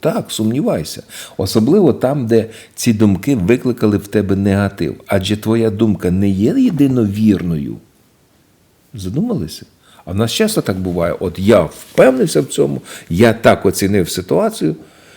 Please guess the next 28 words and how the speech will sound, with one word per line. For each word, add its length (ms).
і 100
думаю, 360
все, 240
капець. 540
А 120
поговорю 480
з 100
іншою 320
людиною, 400
скажу: 280
«Пф, 360
слушай, 280
у 40
нас 200
місяць 320
назад 300
був 140
подібний 400
капець, 440
і, 400
і 40
все 220
окей. 440
Вирули 680
і, 360
е, 220
пішли 380
далі». 380